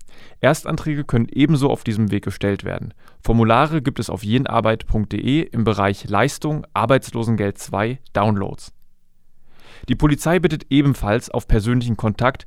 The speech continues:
soweit es möglich ist, zu verzichten. Anzeigen können per E-Mail gestellt werden. Die Thüringer Polizei empfiehlt, in der Betreffzeile das Wort Anzeige zu verwenden.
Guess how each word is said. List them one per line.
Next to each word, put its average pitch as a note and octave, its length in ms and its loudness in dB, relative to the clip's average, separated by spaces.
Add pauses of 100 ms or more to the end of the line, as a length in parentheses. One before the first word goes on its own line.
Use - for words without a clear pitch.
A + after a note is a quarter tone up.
(160)
soweit A2+ 320 2
es G#2+ 80 -4
möglich A#2+ 320 0
ist, - 240 -8 (100)
zu - 120 -10
verzichten. - 600 -2 (540)
Anzeigen E3 580 2
können C#3 220 2
per B2+ 200 4
E-Mail B2 280 4
gestellt G2 400 -4
werden. A#2 280 0 (300)
Die A2+ 100 -4
Thüringer C3+ 320 4
Polizei A#2+ 480 0
empfiehlt, A#2 480 -2
in - 140 -2
der G#2 100 2
Betreffzeile A#2+ 600 -4
das - 240 -6
Wort - 240 -2
Anzeige G#2+ 500 -2
zu - 140 -10
verwenden. G2 500 -6